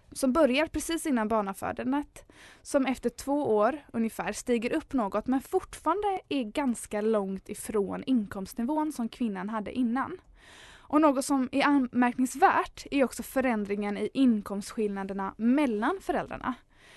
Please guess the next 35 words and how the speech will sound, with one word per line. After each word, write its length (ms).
För 160
innan 300
födseln 440
tjänar 420
männen 320
något 300
högre, 380
men 200
tio 380
år 220
efter 240
födseln 440
är 60
skillnaden 500
mycket 480
större. 360
Och 200
när 80
man 120
gjort 380
den 140
här 260
undersökningen 600
så 120
har 60
man 180
räknat 280
bort 320
effekter 520
av 280
att 360
individen 480
blir 120
mer 300
erfarenhet 800